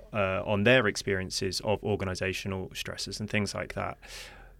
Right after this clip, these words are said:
During this time when it was emerging in research, was there a narrative around organisational psychology or the pressures and demands within practice as well? Or is it something that's come much more recently?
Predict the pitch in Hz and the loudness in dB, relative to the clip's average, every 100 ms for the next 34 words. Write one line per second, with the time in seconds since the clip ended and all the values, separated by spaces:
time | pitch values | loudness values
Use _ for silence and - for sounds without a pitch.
0 | - 151 170 151 143 - 127 113 107 104 | -2 4 6 6 2 4 4 6 4 2
1 | 113 107 104 104 98 104 123 - 101 95 | 2 6 4 4 0 6 6 6 2 0
2 | - 113 101 104 104 107 - - 117 110 | -2 0 0 4 6 4 2 -4 0 6
3 | 117 131 135 147 143 - 113 110 107 107 | 8 8 6 4 4 2 2 4 4 4
4 | 104 104 107 - 107 101 107 104 113 107 | 4 6 6 6 2 2 6 6 6 2
5 | 104 101 98 - 104 - 107 107 98 101 | 2 2 2 2 0 0 -2 -2 0 4
6 | 101 98 - 107 101 98 - 117 - - | 6 4 0 2 4 2 2 0 0 -2
7 | 147 - 113 101 113 170 190 - 107 104 | -2 -2 -4 2 4 2 -2 0 4 4
8 | 107 110 101 113 107 - 104 98 - 101 | 4 0 0 -2 -2 0 2 2 0 -2
9 | 95 95 - - 85 | -2 -4 -4 -6 -8